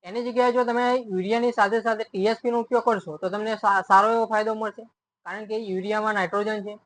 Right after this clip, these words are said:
અને ટી એસ પી ની અંદર તમને ફોસ્ફરસ અને કેલ્શિયમ આ બંને તત્વો જોવા મળશે.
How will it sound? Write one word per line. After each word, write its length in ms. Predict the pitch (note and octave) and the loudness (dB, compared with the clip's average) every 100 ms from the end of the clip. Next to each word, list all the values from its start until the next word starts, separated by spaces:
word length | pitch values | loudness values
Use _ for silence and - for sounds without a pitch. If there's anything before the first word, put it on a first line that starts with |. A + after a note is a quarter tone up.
| _ _ _ | _ _ _
અને 220 | F#3+ G#3+ A#3 A#3+ A#3+ | -14 -6 -4 -2 -2
ટી 240 | A#3 A3+ A3+ | -4 4 6
એસ 140 | A#3+ | 6
પી 100 | - | 2
ની 100 | A#3 | 0
અંદર 300 | A3+ F3+ D#3 - _ _ F#3+ | 0 -4 -8 -10 _ _ -18
તમને 380 | F#3+ G#3+ A3 | -12 -8 -6
ફોસ્ફરસ 600 | G#3+ F#3+ G3+ G#3 A#3 A#3+ | -4 2 0 2 2 2
અને 220 | A3+ G#3+ G#3+ | 2 -2 -4
કેલ્શિયમ 420 | G3 F#3 F#3 D3+ - | 0 0 0 -4 0
આ 100 | G3 | 2
બંને 280 | A3 A3+ | 2 0
તત્વો 260 | A#3 G#3 G#3+ | -2 -2 -2
જોવા 260 | G#3 G#3 G3+ | 0 2 2
મળશે. 300 | G3+ F3+ | 0 -6